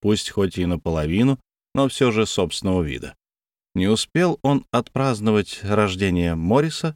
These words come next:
как на порог к Мюнстерам заявилась целая делегация соседей по кондоминиуму, Дек шестьсот четыре. «Вот у нас тут петиция»,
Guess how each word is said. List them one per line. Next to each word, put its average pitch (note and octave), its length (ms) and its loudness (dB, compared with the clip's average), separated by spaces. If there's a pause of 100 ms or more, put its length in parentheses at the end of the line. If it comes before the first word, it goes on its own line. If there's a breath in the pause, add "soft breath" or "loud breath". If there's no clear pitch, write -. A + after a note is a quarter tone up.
(720)
как C3+ 280 -2
на C3 180 4
порог C#3 580 -2 (140)
к G#2+ 100 -2
Мюнстерам F3 600 2
заявилась D3+ 560 2
целая D#3 400 2
делегация B2 640 2
соседей G#2+ 540 0
по G2+ 340 2
кондоминиуму, A2+ 920 0 (400)
Дек B2 400 -2 (180)
шестьсот A2+ 400 0
четыре. C#2 480 -6 (1600)
«Вот D3+ 320 0
у C#3 80 6
нас D3 200 2
тут C#3+ 200 -4
петиция», C3 580 0